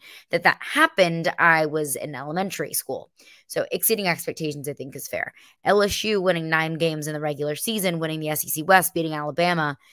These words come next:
and heading to Atlanta for the S E C championship, those are exceeding expectations. But both Tennessee and L S U, even coming off of seasons with exceeded expectations, there's still a lot of questions.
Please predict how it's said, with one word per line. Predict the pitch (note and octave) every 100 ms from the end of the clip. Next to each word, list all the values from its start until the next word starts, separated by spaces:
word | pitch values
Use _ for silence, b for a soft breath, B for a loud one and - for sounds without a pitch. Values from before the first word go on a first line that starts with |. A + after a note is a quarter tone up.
| b _
and | F3+
heading | F3+ F3
to | E3+
Atlanta | F3 F3+ E3
for | D#3
the | D#3
S | D3+
E | C#3+
C | C#3
championship, | B3 A3+ E3+ D#3+ D#3
those | D#3 D#3 D3+
are |
exceeding | D3+ - D3+ C#3
expectations. | C3+ - - - - - B1 - - _ B B B
But | F#3+ F#3+
both | C4+ D4
Tennessee | B3+ A3 - F#3+
and | F#3+ F#3
L | D#3+ D#3+
S | D3+
U, | D#3
even | C#3+ G#3+ B3
coming | B3+ A#3
off | E3+ E3
of | D3
seasons | - D3+ C#3+ C#3
with | D3
exceeded | - _ - - G3 F3 D#3
expectations, | E3 - - C3+ - D#3 C#3+ C#3 C3
there's | E3
still | - A#3 F#4+
a | -
lot | -
of | -
questions. | - - - D#2 - - -